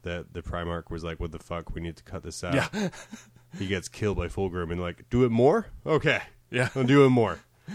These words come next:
Speaker 2: He was kinda like the reverse Emperor in a way.
Speaker 1: Yeah.
Speaker 2: You know, like, "No, go back to spirituality," whereas the Emperor's like, "No." Like, I think, like, <laughs> you know, the, the Emperor would have just, like, loved being a, a, like, Iron Hands.
Speaker 1: Yeah.
Speaker 2: Like, <laughs> no.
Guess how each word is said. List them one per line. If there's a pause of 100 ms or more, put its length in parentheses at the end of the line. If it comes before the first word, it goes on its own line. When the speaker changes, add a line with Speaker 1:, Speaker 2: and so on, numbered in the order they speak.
(240)
Speaker 2:
He
was
kinda
like
the
reverse
Emperor
in
a
way.
Speaker 1:
Yeah.
Speaker 2:
You
know,
like, (180)
"No,
go
back
to
spirituality,"
whereas
the
Emperor's
like,
"No." (240)
Like,
I
think,
like,
<laughs>
you
know,
the, (280)
the
Emperor
would
have
just,
like,
loved
being
a,
a,
like,
Iron
Hands.
Speaker 1:
Yeah.
Speaker 2:
Like, (240)
<laughs> (640)
no.